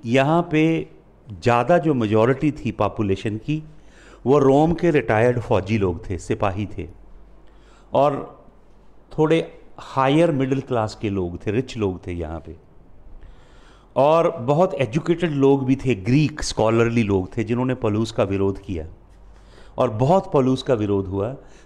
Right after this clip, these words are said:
जो विश्वासी बने यहाँ पे फिलिपिया की मंडली,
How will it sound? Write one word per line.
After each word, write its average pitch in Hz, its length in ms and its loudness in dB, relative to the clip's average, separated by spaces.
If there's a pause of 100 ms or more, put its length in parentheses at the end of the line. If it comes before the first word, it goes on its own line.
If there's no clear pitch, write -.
जो 139 180 2
विश्वासी 135 560 0
बने 135 260 2
यहाँ 127 260 2
पे 123 100 -4
फिलिपिया 110 440 -2
की 120 160 -4
मंडली, 101 460 -4